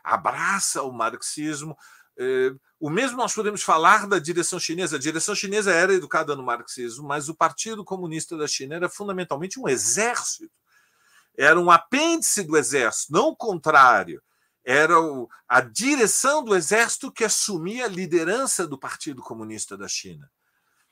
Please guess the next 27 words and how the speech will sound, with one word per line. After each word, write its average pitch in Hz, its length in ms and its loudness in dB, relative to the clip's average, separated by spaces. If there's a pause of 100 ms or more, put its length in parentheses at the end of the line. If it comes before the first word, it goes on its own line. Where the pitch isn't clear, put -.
(240)
Nós 156 300 -2
não 196 140 -4
temos, 226 400 -4
portanto, 214 920 -4 (300)
eh, 143 320 0 (560)
a 135 80 2
confirmação 190 840 0
de 160 340 -12
dois 156 520 4
pilares 240 840 4
fundamentais 156 960 0
da 143 100 -2
elaboração 139 800 -6
da 135 160 -4
teoria 135 320 -4
da 120 80 0
revolução 113 420 -6
permanente 110 560 -6
em 123 60 -10
Trotsky, 156 580 -2
que 220 280 -4
era 180 580 2 (640)
que 160 100 -12
o 165 40 -6
sujeito 185 440 -2
social 170 560 0
da, 139 240 -4